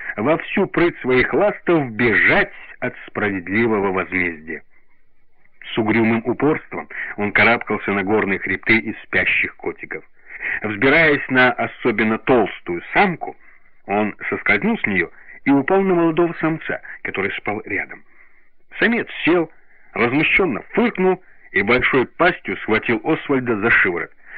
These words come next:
прежде чем малышу удалось удрать. Освальд висел, не двигаясь, пока самец решал, что бы ему такое с ним сделать. Наконец он решил, что небольшой урок плавания Освальду не повредит,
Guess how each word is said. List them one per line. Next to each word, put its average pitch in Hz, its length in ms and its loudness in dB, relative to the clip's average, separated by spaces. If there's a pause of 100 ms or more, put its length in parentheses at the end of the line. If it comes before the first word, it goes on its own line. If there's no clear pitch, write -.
(140)
прежде 120 260 4
чем 117 180 0
малышу 104 520 2
удалось 90 500 -4
удрать. 80 380 -6 (720)
Освальд 123 520 2
висел, 120 500 2
не 117 160 0
двигаясь, 117 580 -2
пока 98 320 -8
самец 120 320 0
решал, 113 380 0
что - 260 -4
бы 190 140 -2
ему 180 180 0
такое 151 500 -2
с - 160 -16
ним 120 320 -2 (120)
сделать. 80 420 -6 (640)
Наконец 120 400 0
он 113 120 0
решил, 117 280 2
что 120 320 0 (280)
небольшой 147 960 4
урок 139 800 2
плавания 101 720 4
Освальду 95 520 -4
не 110 200 2
повредит, 92 640 -2